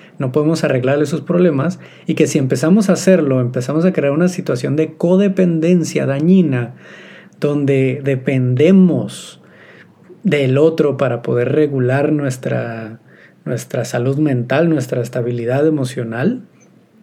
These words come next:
para poder estar regulados emocionalmente.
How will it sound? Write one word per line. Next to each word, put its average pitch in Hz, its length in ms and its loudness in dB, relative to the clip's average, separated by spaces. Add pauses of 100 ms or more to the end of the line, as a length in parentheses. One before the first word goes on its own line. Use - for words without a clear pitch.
(520)
para 110 240 -8
poder 117 260 -4
estar 127 380 -2
regulados 131 720 -2
emocionalmente. 120 960 -6